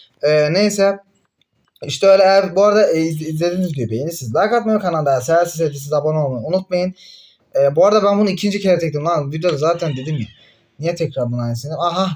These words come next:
güzel, Allah'tan boşuna açmış olmadık. Burada herhangi başka bir şey yok. Tamamdır.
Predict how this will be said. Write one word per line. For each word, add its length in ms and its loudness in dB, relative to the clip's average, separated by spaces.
güzel, 180 0
Allah'tan 380 -2
boşuna 240 -6
açmış 180 -8
olmadık. 520 -2
Burada 160 -8
herhangi 360 -4
başka 280 -10
bir 60 -20
şey 180 -16
yok. 440 -2
Tamamdır. 640 -6